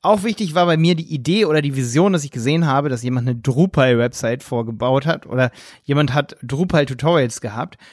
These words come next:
und hat gesagt, ich habe fünfhundert glückliche Kunden, nee, fünftausend war das, fünftausend glückliche Kunden. Und der Typ, der hat neunundfünfzig Euro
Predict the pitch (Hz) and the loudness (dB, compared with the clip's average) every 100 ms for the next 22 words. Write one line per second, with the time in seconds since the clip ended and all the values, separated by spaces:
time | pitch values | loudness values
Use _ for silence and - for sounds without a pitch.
0 | _ 143 156 151 143 170 160 - 151 147 | _ -4 -2 0 0 0 -2 -4 0 2
1 | 156 151 - _ _ - 202 233 - 202 | 2 0 -4 _ _ -2 0 0 0 0
2 | 196 190 - 143 185 180 165 151 175 180 | 0 -4 -6 -2 -2 -2 -6 -2 0 0
3 | - 160 262 _ _ 147 139 208 175 - | -2 -6 -8 _ _ 0 2 2 0 0
4 | 180 180 113 101 90 67 - 175 196 - | 0 0 -2 -6 -10 -12 -6 -2 -2 0
5 | 170 151 156 147 139 - 160 143 - - | 0 0 -6 -10 -10 -4 -4 -4 -10 -18
6 | - - 139 151 147 143 - 208 - 131 | -16 -6 2 4 4 2 -2 -2 -2 -4
7 | 135 147 156 190 175 170 160 - 160 - | -4 -2 0 0 0 -2 -4 -6 -10 -2
8 | 156 175 113 113 185 | 2 2 2 -2 -4